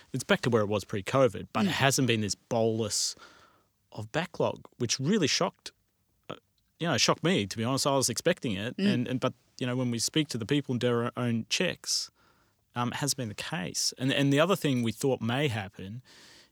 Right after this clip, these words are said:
Speaker 1: is the public system might get overwhelmed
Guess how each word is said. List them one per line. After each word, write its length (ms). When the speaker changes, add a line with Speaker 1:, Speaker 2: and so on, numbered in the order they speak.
Speaker 1:
is 220
the 80
public 340
system 360
might 220
get 120
overwhelmed 720